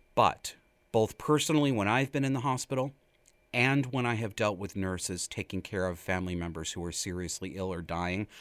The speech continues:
I've had very good experiences with them. These were good women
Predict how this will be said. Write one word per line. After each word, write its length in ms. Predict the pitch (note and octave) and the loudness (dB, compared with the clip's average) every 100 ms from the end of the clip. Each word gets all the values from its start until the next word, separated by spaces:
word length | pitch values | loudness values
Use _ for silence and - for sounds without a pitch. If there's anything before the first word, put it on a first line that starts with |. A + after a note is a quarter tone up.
| - - | -12 -8
I've 120 | A#2 | -2
had 140 | B2+ | -2
very 180 | A2 G2 | 2 0
good 200 | E2+ E2+ | 0 -4
experiences 840 | D2+ - - D2+ D2+ D2+ - D#2 | -4 -8 -8 -10 -10 -12 -12 -12
with 180 | F2 D#2 | -12 -12
them. 260 | - B1+ F#2 _ _ | -12 -14 -14 _ _
These 260 | A#2 A#2+ | -4 -2
were 140 | A#2+ G2+ | 0 -2
good 500 | D#2 G2+ F#2+ F2 F2+ _ _ _ | -2 0 0 0 -8 _ _ _
women 400 | F2+ E2 C2 D#2+ | -6 -6 -6 -12